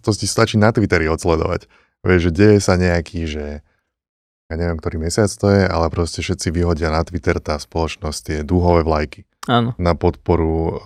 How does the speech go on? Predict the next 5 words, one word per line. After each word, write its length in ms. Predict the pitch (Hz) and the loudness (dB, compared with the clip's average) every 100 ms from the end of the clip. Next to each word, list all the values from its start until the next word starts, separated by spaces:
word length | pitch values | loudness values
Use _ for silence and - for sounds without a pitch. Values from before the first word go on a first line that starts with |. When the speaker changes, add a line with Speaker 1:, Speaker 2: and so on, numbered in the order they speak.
| 87 82 85 85 87 | -2 0 0 -2 -4
Speaker 1:
proste 640 | - 90 82 - 85 85 87 | -6 -6 -6 -6 -6 -6 -6
menšín. 600 | 87 87 82 92 95 - _ _ _ _ _ _ _ _ - | -4 -2 -2 -4 -6 -8 _ _ _ _ _ _ _ _ -4
A, 300 | 98 87 85 | 2 4 2
a 160 | - - | 0 -6
teraz 720 | - 110 113 113 113 - - | 2 6 8 6 4 -4 -12